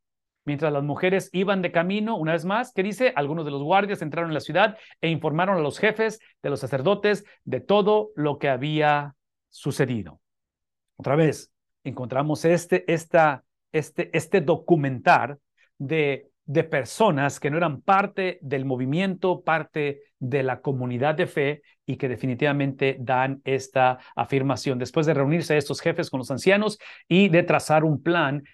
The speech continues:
les dieron a los soldados una fuerte suma de dinero, o sea, el soborno. De tal manera que les encargaron, eso es lo que les encargaron, ese es el soborno.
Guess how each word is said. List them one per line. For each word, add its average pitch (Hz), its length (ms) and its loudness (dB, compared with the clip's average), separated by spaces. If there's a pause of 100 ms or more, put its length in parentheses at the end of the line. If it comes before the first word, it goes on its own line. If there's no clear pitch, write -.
les 131 200 -2
dieron 160 280 0
a 147 80 -2
los 135 100 -2
soldados 131 720 -2
una 165 460 -2
fuerte 143 520 -2
suma 135 460 -2
de 127 140 -8
dinero, 120 340 -6
o 107 80 -8
sea, 131 220 4
el 135 240 0
soborno. 117 560 0 (260)
De 131 60 -10
tal 165 140 0
manera 156 280 0
que 147 140 0
les 139 180 -2
encargaron, 147 640 2 (160)
eso - 180 -10
es 135 40 -4
lo 135 100 -2
que 143 80 -2
les 123 80 -2
encargaron, 143 420 2
ese 123 140 -8
es 139 80 -4
el 156 80 0
soborno. 147 540 2